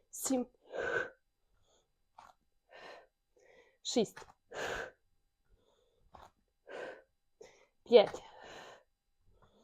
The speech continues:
Тазом не крутим сильно. Чотири. Тазові кістки дивляться вниз в підлогу. Три. Ще. Ще два.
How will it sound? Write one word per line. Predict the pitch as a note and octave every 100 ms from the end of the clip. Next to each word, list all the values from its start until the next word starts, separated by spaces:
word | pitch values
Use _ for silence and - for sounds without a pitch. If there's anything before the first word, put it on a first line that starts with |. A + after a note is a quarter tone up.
| - G3+ _ - - - -
Тазом | F#3+ F#3 A3 B3
не | C#4+
крутим | C4 A#3 A3+ G#3+
сильно. | A#3 G#3+ G#3
Чотири. | - C4+ A3+ F3+ E3+ - - - - - _ _ - - - -
Тазові | G3 G3 G3+
кістки | A3+ A3 -
дивляться | A#3 A#3 A#3 A3+ B3+ A3+ -
вниз | A3+ A3+
в | -
підлогу. | A#3 G#3 F3+ F3
Три. | - A#3+ - - - - - _ _ - - - - -
Ще. | - A3 - - - _ _ _ _ _ - - - - - - - - _ _ _ _
Ще | - - G#3+
два. | G#3 B3